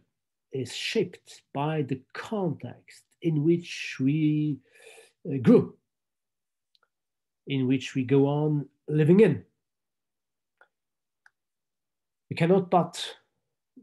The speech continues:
be Western-centric as living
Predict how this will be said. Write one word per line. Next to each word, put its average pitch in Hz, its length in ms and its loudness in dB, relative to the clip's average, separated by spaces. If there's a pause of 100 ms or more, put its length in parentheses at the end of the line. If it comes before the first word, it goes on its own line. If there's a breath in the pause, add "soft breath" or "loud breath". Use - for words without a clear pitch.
be 165 320 -4
Western-centric 147 920 -4
as 160 420 2 (1120)
living 139 560 0